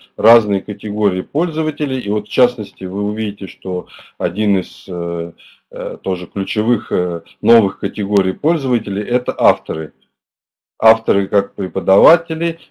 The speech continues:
и вот сейчас и студенты становятся тоже авторами. Во, во всяком случае, мы,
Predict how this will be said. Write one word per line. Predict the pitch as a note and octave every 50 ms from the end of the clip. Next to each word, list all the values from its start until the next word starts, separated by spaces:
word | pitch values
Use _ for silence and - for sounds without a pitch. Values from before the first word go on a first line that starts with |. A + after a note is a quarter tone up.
| _ _ -
и | C3+ D3+ F#3 G#3 G#3
вот | E3 D3 C#3+ -
сейчас | B2 A#2 A#2 - D3+ F3 E3+ - - -
и | C#3 A#2+ B2 B2+
студенты | B2+ - - A2+ A2 A#2+ D#3 F3+ E3+ - -
становятся | - - A2 G#2+ A#2 B2+ C3+ C3 B2+ - - -
тоже | - B2 A#2 G2+ G#2+ G2+
авторами. | B2 C#3+ D#3+ E3 - - D3 D3 C#3+ B2
Во, | G2+ G2+ G2 - -
во | G2 G2 G#2+
всяком | G#2 - C3 B2+ - A#2+ G2+
случае, | - - - - - - G2+ F2+
мы, | G2 G#2+ B2+ C3+ B2